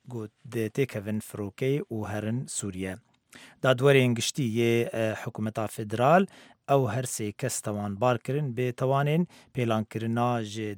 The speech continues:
derve li dijî Amerîka û ger ew bêpesendkirin wê cezayê heta hetayî bixwin. Lê wan xwe guneh-, e, xwe gunehbar nekirin, her wisa jî malbatê wan ew tişta red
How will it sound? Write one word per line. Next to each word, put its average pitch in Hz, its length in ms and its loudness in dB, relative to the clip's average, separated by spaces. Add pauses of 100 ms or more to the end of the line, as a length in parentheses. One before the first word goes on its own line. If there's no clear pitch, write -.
derve 120 500 0 (520)
li 113 380 -4
dijî 107 440 -2 (140)
Amerîka 117 580 -2 (320)
û 117 120 -6
ger 123 160 2 (180)
ew 170 320 4 (320)
bêpesendkirin 127 920 -2 (240)
wê 120 120 0 (100)
cezayê 113 420 0
heta 113 400 -6
hetayî 117 640 -10
bixwin. 98 280 -6 (640)
Lê 127 120 4
wan 147 480 4 (1040)
xwe 151 120 4 (100)
guneh-, 117 320 -2 (100)
e, 107 340 -2 (200)
xwe 123 120 -4
gunehbar 117 640 2 (280)
nekirin, 143 560 0
her 117 160 -4
wisa 117 300 -4
jî 127 200 -6 (120)
malbatê 101 540 -4
wan 156 420 -4
ew 120 100 -6
tişta 123 500 -4
red 113 180 -2